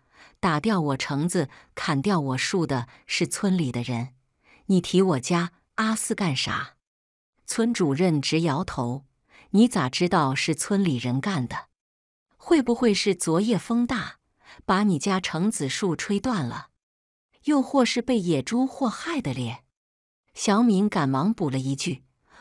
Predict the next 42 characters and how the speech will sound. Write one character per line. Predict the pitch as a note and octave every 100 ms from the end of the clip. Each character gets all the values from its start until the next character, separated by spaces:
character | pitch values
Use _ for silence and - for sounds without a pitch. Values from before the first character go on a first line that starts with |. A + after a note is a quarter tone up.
| -
：“我 | F3
亲 | D#3+ - A3
耳 | E3+ B2+
听 | - G3
到 | G3+ D#3+
那 | D3 C#3
些 | D#3
人 | C#3 B2
说 | B2 C3 B2
的。” | - - _ _ _ _ _ _ _
小 | - G3+ G#3
敏 | A#3+ D#3+
是 | C3+ - D#3+ C#3+ - -
一 | G#3
边 | G3 A3 A3
哽 | E3 B2
咽， | D3 G#3+ D3 - - -
一 | F#3+
边 | F3 F#3 F3+
说 | - F#3+
出 | F3+ F#3
这 | G3 F3+
句 | B2+
话 | A#2+ C3 A2
的。 | - - _ _ _ _ _ _ _
村 | - B3 B3+
主 | F#3+ D3
任 | D3+ E3+ C#3+ - _
听 | - A#3 A3
后 | - F#3
摆 | C#3 C#3+ A#2+
了 | C#3+
摆 | C#3+ D#3+
手， | A#3+ D#3+ B2 - _ _ _ - -
然 | G3
后 | A3+ D4 A3+
继 | - D4
续 | - A3
对 | B3 A3+
爷 | E3 D#3+
爷 | A3
说 | F3 - D#3+